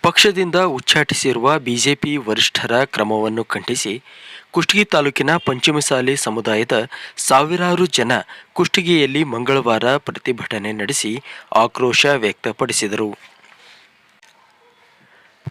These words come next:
ಪಟ್ಟಣದ ವೀರಯೋಧ ಮಲ್ಲಯ್ಯ ವೃತ್ತದಿಂದ ಮೆರವಣಿಗೆ ಹೊರಟ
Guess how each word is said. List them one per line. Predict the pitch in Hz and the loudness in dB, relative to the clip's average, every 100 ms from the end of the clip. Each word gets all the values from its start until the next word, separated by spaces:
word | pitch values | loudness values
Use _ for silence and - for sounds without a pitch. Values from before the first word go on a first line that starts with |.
| - | -2
ಪಟ್ಟಣದ | 175 240 214 160 | 2 4 2 2
ವೀರಯೋಧ | 170 202 143 175 190 175 165 - 156 | 2 2 4 4 4 4 4 2 0
ಮಲ್ಲಯ್ಯ | 180 131 139 151 156 | 2 2 4 4 4
ವೃತ್ತದಿಂದ | 139 123 - 139 123 117 | 2 -2 0 0 0 0
ಮೆರವಣಿಗೆ | 139 139 107 123 127 123 | 0 2 0 0 0 -2
ಹೊರಟ | 123 110 107 98 | -2 -2 -2 0